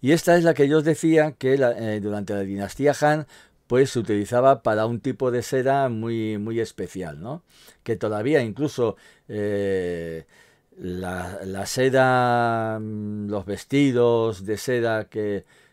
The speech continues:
que tenemos aquí en, en España suelen venir de, de esta, de la perní, ¿eh? Suelen venir.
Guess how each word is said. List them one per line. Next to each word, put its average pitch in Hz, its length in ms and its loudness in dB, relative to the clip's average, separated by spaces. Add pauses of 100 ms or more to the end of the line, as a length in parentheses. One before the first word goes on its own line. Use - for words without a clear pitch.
(160)
que 95 560 -8 (180)
tenemos 110 460 -6
aquí 131 380 -4 (320)
en, 90 720 -8 (320)
en 101 160 -6
España 123 560 -2
suelen 117 340 0
venir 120 440 0
de, 85 680 -4 (240)
de 95 200 -4
esta, 85 280 -8
de 85 140 -8
la 85 180 -6
perní, 82 440 -8 (120)
¿eh? 107 280 -12
Suelen 82 380 -12
venir. 62 280 -16